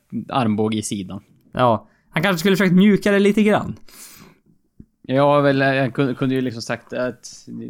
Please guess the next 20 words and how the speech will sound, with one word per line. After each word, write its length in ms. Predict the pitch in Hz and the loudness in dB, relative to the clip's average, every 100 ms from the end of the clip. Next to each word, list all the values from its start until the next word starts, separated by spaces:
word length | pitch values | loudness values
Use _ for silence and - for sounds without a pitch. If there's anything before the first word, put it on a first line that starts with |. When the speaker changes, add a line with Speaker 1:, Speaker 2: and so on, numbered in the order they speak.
| - - - - - _ - | -16 -20 -20 -20 -20 _ -8
Speaker 2:
Vi 180 | 139 147 | -2 0
söker 280 | 175 160 156 | 2 4 6
Speaker 1:
de-, 40 | 160 | 6
Speaker 2:
något 80 | 147 | 6
Speaker 1:
den 100 | 160 | 6
Speaker 2:
annat. 200 | 156 143 | 4 4
Speaker 1:
vägen 320 | 151 143 135 | 4 4 4
vi 120 | 139 | 4
vill 180 | 131 123 | 2 0
gå 260 | 131 127 123 | 0 0 0
var 180 | 127 | -2
D'Angelo 280 | 120 123 123 120 | -2 -2 -2 -4
Russell 240 | 117 127 | -4 -4
inte 220 | 120 117 | -6 -4
en, 240 | 117 110 107 | -4 -2 -4
liksom 260 | 110 - 110 | -6 -8 -8
en 60 | |
perfect 360 | - 113 113 - | -4 -6 -6 -10
fit. 540 | - 101 _ - - _ | -12 -12 _ -20 -20 _
Speaker 2:
Nej, 320 | - 120 101 | -8 -4 -4